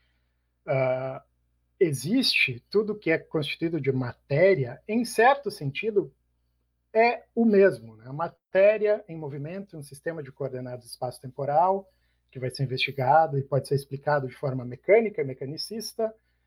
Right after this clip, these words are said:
ah, há uma, isso se homogeneiza. Há ainda uma diferença importante entre a matéria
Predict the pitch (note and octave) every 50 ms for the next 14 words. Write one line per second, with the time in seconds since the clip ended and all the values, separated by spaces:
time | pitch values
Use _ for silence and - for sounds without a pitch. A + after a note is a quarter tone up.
0 | _ _ _ _ _ _ _ _ _ _ - E3 E3+ E3+ E3+ E3+ F3 E3 E3+ F3
1 | - - _ _ _ _ _ _ _ _ _ A3 G#3+ A#3 A#3 B3 C4 - - A3
2 | G3+ - - A3 A3 - - A3 - - A3+ G#3 - F#3+ G3 G3+ G#3 G3+ F#3 F#3+
3 | A3 G#3 G3+ F#3 E3+ D3 A#2 B2 B2+ - F#3 G#3 C4 E4 E4+ - F#3+ F#3 F3+ F3+
4 | G3+ A#3 B3+ G3 F#3 E3+ D#3 C#3+ C3+ C3+ - - D3+ C#3+ C#3+ D3 C#3+ - C#3 C#3
5 | C#3+ C3+ - _ D#3 D#3+ G#3 A3+ - - F3+ D3+ D3+ F3+ G#3+ A3+ A3+ - D3+ A#2+
6 | A#2 - _ - D#3 D#3 E3+ D3+ B2+ - - D3+ D#3 E3+ F#3 G3 G3 G#3 G#3 G#3